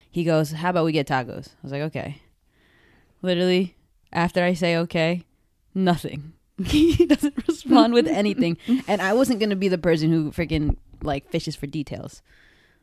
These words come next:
Speaker 1: I don't know if that's wrong to do, but
Speaker 2: No, because you're just unbothered. Like, if
Speaker 1: Yeah.
Speaker 2: it happens, it happens. If it doesn't, no, it doesn't.
Speaker 1: Exactly. We set the time, seven P M. I literally, I was like, "All right," like you said, I was unbothered. Let him text me.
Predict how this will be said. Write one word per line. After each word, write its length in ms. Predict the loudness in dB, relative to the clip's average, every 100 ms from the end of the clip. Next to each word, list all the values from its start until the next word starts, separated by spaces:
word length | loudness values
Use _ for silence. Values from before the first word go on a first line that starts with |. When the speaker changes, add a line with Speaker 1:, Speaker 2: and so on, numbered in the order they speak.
| _ _ _ _ _
Speaker 1:
I 80 | 0
don't 80 | 0
know 60 |
if 60 | 0
that's 180 | -4 -6
wrong 460 | -6 -6 -8 -10 -10
to 100 | -8
do, 280 | -6 -8 -8
but 320 | -8 -6 -8 -14 _ _ _
Speaker 2:
No, 400 | -12 -8 -2 -2
because 500 | -4 -8 -8 -10 -16 _ -6
you're 140 | -6
just 200 | -6 -6
unbothered. 720 | -4 -4 -4 -6 -6 -10 -10
Like, 220 | -10 -10 -6
if 100 | -6
Speaker 1:
Yeah. 80 | -4
Speaker 2:
it 60 |
happens, 380 | -4 -4 -4 -6
it 60 | -6
happens. 420 | -8 -8 -8 -8
If 100 | -12
it 100 | -8
doesn't, 480 | -6 -6 -6 -10 -10
no, 180 | -10 -10
it 80 |
doesn't. 400 | -10 -12 -12 -18 -12
Speaker 1:
Exactly. 760 | -8 -4 -2 -4 -6 -10 -10 -14 _ _ -4
We 100 | -2
set 220 | 0 0
the 80 | 0
time, 340 | 0 0 0
seven 280 | -2 -4 -4
P 180 | -4 -4
M. 220 | -6 -10 _ _ _ _ -6
I 100 | -4
literally, 500 | 0 2 2 2 0
I 60 |
was 80 | -2
like, 100 | -2
"All 40 | -2
right," 160 | -2 -4 -8
like 200 | -4 -4
you 60 |
said, 180 | -2 0
I 60 | 0
was 80 |
unbothered. 540 | 0 0 0 -2 -4 -8 -14 _ _ _ -16 -16 -6
Let 140 | -2
him 140 | 0 0
text 280 | -2 -2 -2
me. 240 | -2 -4